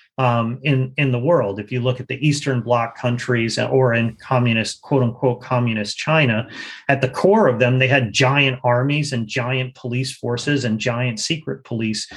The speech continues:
just like the, the U S still has. So, you know, those, those had nothing to do with genuine socialism. Genuine socialism is about the eradication of state power in that sense and the replacement of it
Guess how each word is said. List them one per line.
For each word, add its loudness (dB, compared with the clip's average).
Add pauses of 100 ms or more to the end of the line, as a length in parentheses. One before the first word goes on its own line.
(160)
just 2
like 2
the, 0
the 2
U 4
S 0
still -2
has. -6 (280)
So, 2
you 2
know, 2
those, -2
those -2
had 0
nothing -4
to -10
do -4
with -8
genuine -2
socialism. -4
Genuine 4
socialism 2
is 0
about 0 (220)
the 4
eradication 0 (120)
of 0
state -4
power 0
in -2
that -6
sense -4
and 0
the 2
replacement 0
of 0
it 2